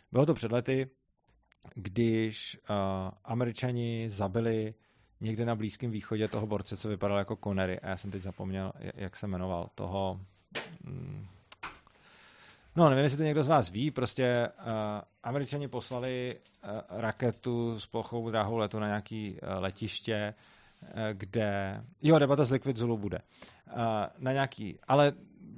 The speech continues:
odvysílaná bude až někdy později asi. Eh, na nějaký letiště, kde zabili, eh, toho, ne, ne, to nebyl Saddam, to byl Mulajma-, Mulajmání, myslím, nějak tak se jmenoval, nebo něco takovýhleho.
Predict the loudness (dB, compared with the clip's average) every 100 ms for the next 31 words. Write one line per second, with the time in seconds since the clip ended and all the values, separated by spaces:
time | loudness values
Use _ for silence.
0 | -6 0 2 2 4 4 4 4 2 0
1 | -4 -4 -4 -6 -4 -4 -6 -16 -20 _
2 | -20 -20 -10 -2 0 0 0 -4 -4 -2
3 | -2 0 0 0 0 2 2 2 0 -2
4 | -4 -4 0 2 4 4 4 4 2 0
5 | 0 0 0 0 -2 0 2 2 0 -6
6 | _ _ _ -4 4 6 6 4 0 0
7 | -2 0 2 0 0 -2 -4 -6 -4 -4
8 | -6 -10 -6 -4 -2 -4 -4 -6 -10 -12
9 | -16 -12 -10 -10 -12